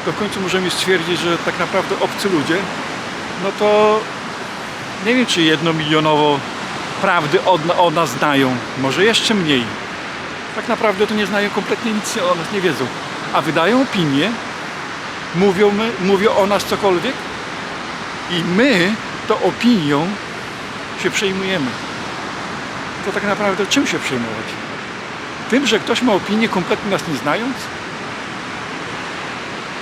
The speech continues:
Bo w ten sposób, obrażając się na kogoś,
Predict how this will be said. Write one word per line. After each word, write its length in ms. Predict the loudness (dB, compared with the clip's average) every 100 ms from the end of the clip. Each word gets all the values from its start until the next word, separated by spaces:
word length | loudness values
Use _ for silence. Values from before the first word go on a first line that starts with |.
| -10 -10 -10 -10 -10 -10 -6 -6
Bo 60 |
w 40 | 0
ten 160 | 2
sposób, 440 | 2 2 2 2 -2 -4 -8 -8 -8 -8 -8 -6 -2
obrażając 520 | 2 2 4 4 2
się 120 | 2
na 120 | 2
kogoś, 460 | 4 2 2 0